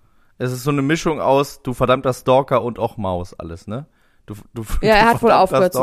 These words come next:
Speaker 1: Stalker und
Speaker 2: stalken, aber
Speaker 1: arme
Speaker 2: auf, er hat
Speaker 1: kleine
Speaker 2: aufgehört
Speaker 1: Maus.
Speaker 2: zu stalken. Das hat er anscheinend verstanden, aber er hat das auf jeden Fall damit reingenommen. Also er liebt sie immer noch, er will immer noch, sie ist immer noch großer Teil seines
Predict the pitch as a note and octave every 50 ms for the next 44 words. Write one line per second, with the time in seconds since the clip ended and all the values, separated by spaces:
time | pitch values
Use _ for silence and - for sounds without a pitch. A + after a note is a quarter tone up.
0 | C#3 - - D#3+ D3+ D3 D3 - D#3 D#3 - - - E3+ F3 F3+ - F#3 - -
1 | - F#3+ - G#3 - F3+ G3 F#3+ F3+ D#3+ D#3 - E3+ - - - C#3+ C#3 C#3 _
2 | D3+ D#3+ D#3+ D#3+ - - F3+ - D#3+ D#3 - D#3+ E3+ D#3+ D#3+ - D#3+ - - F3
3 | F#3+ A3 G#3+ A3+ A3+ G#3+ F#3+ F#3 F3+ F3 F#3 F#3 - F#3+ F#3 - - - F3+ F3+
4 | E3+ - F3 E3 F3 E3 E3 E3+ E3 D#3 E3 F#3+ G#3 G#3 G#3 G#3 G#3 F#3+ D#3+ E3
5 | D#3+ D#3+ E3 F3 F3+ F3+ - - - - G3 F#3+ F#3 F#3 F3+ F3+ - - C3+ D#3+
6 | E3 E3+ - - E3+ E3+ E3+ E3+ E3 E3+ - _ _ - - - - - - _
7 | _ F3 - - F3+ F#3 F3+ F3+ - _ - F3+ F#3 G3 G3+ G#3 F#3 F3+ - F#3+
8 | F3+ F3 F3+ F3 F3 E3+ E3 E3 E3 E3 - - -